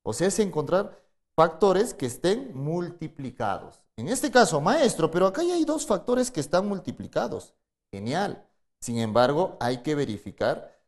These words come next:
si se puede factorizar aún más cada factor. Si bien ya tenemos el producto, también tenemos que verificar si cada factor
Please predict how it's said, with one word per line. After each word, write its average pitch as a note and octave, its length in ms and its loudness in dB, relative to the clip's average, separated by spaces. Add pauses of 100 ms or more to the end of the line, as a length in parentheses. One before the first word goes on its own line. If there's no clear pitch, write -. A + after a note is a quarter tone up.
(140)
si - 160 -6
se A2 160 -4
puede C3+ 320 2
factorizar B2+ 680 -4
aún A2+ 400 -4
más D3+ 340 -8
cada G2 300 -4
factor. F#2 500 -8
Si - 160 -14
bien B2+ 220 -4
ya F#3+ 160 0
tenemos F#3 420 -4
el D3 100 -2
producto, B2+ 600 -4 (260)
también A2+ 480 -2
tenemos C#3 400 -4
que C3+ 140 -6
verificar G#2 680 -4 (380)
si - 140 -18
cada C3+ 480 -2
factor - 600 -6